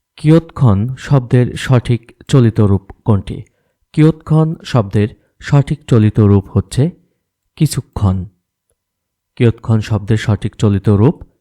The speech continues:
কিছুক্ষণ। কোন বাক্যটি গুরুচণ্ডালী দোষমুক্ত?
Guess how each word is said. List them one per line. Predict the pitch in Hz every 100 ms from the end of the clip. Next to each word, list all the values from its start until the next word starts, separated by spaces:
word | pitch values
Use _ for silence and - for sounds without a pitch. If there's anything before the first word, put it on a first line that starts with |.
| _ _ _ _
কিছুক্ষণ। | 165 - 127 - 101 95 - _ _ _ _ _ _ _ _ _ _ _ _ _
কোন | 156 165 160
বাক্যটি | 117 107 - 139 117 107 - _ _ 135 120
গুরুচণ্ডালী | 143 143 156 147 143 143
দোষমুক্ত? | 110 101 - 95 - 104